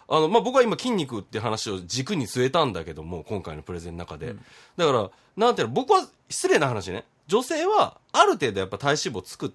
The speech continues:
Speaker 1: ものなの。
Speaker 2: まあ、柔らかいと思うよ。
Speaker 1: だから、えーと、まあ、そんな、なんていうんでしょう。体のその、まあ、指標として体脂肪率っていう数字があるじゃない？
Speaker 2: うん。
Speaker 1: 男性は二十五超えたら肥満。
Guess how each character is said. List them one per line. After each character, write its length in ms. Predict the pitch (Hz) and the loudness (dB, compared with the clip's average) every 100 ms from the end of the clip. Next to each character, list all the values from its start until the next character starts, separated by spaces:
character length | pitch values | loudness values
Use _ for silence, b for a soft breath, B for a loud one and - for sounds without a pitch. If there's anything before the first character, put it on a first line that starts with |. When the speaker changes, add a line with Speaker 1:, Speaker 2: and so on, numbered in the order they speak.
| _ | _
Speaker 1:
も 100 | 104 | -6
の 60 | 104 | -4
な 40 | |
の。 40 | 92 | 0
Speaker 2:
ま 60 | 233 | 4
あ、 20 | |
柔 160 | 220 | 6
ら 100 | 220 | 6
か 140 | 214 185 | 4 2
い 40 | |
と 60 | 180 | 4
思 340 | 143 117 123 | 2 2 -2
う 20 | 95 | -2
よ。 40 | |
Speaker 1:
だ 40 | 135 | 0
か 20 | |
ら、 60 | |
え 160 | 147 143 | 2 2
ー 40 | |
と、 360 | 143 147 135 131 | 0 0 0 -2
ま 280 | 139 127 101 | 0 2 0
あ、 40 | - | -2
そ 100 | 117 | -6
ん 80 | 110 | -4
な、 180 | 104 - | -4 -4
な 120 | 113 | -6
ん 20 | |
て 80 | 92 | -4
い 40 | 80 | -8
う 40 | |
ん 40 | |
で 60 | 76 | -10
し 80 | - | -12
ょ 40 | |
う。 20 | |
体 320 | - 139 139 139 | -2 0 0 0
の 120 | 135 | -2
そ 120 | 131 | -2
の、 260 | 117 110 104 | -4 -4 -4
ま 100 | 104 | -4
あ、 20 | |
指 140 | - 117 | -4 -4
標 180 | 117 | -4
と 80 | 113 | -4
し 60 | 113 | -6
て 80 | 110 | 0
体 180 | 175 180 | 0 2
脂 160 | 185 151 | 0 -2
肪 20 | |
率 120 | 98 | -4
っ 40 | - | -8
て 60 | 85 | -8
い 20 | |
う 20 | 127 | -6
数 80 | 101 | -6
字 100 | 90 | -6
が 120 | 87 | -8
あ 20 | |
る 60 | 78 | -8
じ 80 | |
ゃ 20 | 90 | -8
な 100 | 160 | -8
い？ 20 | |
Speaker 2:
う 20 | |
ん。 20 | B - | B -2
Speaker 1:
男 260 | 254 302 320 | 2 2 2
性 160 | 330 | 0
は 100 | 269 | 0
二 160 | 269 285 | 0 -2
十 140 | 196 | -2
五 120 | 131 110 | -2 0
超 120 | 117 | 0
え 60 | 117 | 2
た 100 | 147 | 0
ら 60 | |
肥 160 | 98 90 | -2 -6
満。 200 | 80 | -8